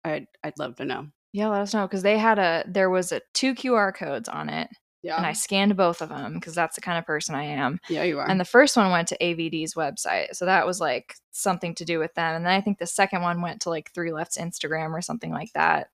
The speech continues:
Speaker 2: um, but yeah, it was interesting. I'd be curious, like, if, if it were me, I'd put, like, a survey on there or something like that, and, like,
Speaker 1: Yeah.
Speaker 2: get a, get a something.
Speaker 1: Get a something, right?
Speaker 2: I don't know, just some thoughts, Three Lefts. Anyway, it's a good cart. I like it a lot. It's discreet.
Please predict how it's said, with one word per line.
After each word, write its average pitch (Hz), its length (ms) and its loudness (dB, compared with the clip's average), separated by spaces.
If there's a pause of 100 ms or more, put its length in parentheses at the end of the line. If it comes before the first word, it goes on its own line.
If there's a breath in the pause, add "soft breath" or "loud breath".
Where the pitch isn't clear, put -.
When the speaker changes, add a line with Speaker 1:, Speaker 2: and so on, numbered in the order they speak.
Speaker 2:
um, 170 440 0 (840)
but 185 100 2
yeah, 156 160 2
it 151 40 0
was 170 120 -4
interesting. 170 600 -6 (500)
I'd 202 140 8
be 202 100 6
curious, 175 440 4
like, 165 140 0
if, - 240 -2
if 196 160 4
it 214 80 12
were 202 160 8
me, 175 520 2
I'd 185 160 0
put, - 140 -4
like, - 140 -4
a 185 40 -4
survey - 360 -4
on - 180 -2
there - 180 -6
or 202 40 -8
something 196 320 -8
like 202 160 -10
that, 196 260 -6
and, 196 80 -8
like, - 280 -12 (640)
Speaker 1:
Yeah. 269 200 8
Speaker 2:
get 220 160 -2
a, 196 280 -4 (160)
get 214 160 0
a 190 40 -2
something. 185 680 -2
Speaker 1:
Get 185 160 -2
a 185 60 0
something, 175 500 -2
right? 165 360 2
Speaker 2:
I 240 80 -2
don't 269 100 4
know, 220 180 2
just 233 180 -4
some 277 120 -4
thoughts, - 640 -2
Three 226 180 -2
Lefts. - 600 -8
Anyway, 220 300 8
it's - 120 -2
a - 40 4
good 233 120 6
cart. 214 300 6
I 196 80 4
like 196 140 6
it 202 40 4
a 190 60 6
lot. 185 280 6
It's - 120 -10
discreet. 185 560 0